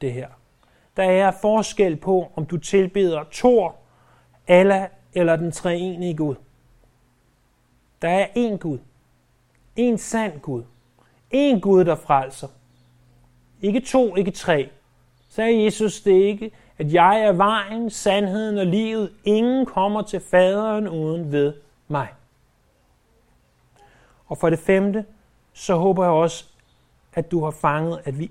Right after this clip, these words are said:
ikke må fornægte, at både Faderen, Sønnen og Helligånden er Gud. Én Gud.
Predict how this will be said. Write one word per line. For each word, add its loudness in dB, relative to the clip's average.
ikke 2
må 0
fornægte, -4
at -8
både -6
Faderen, 0
Sønnen -4
og 6
Helligånden -2
er -4
Gud. -10
Én 0
Gud. -4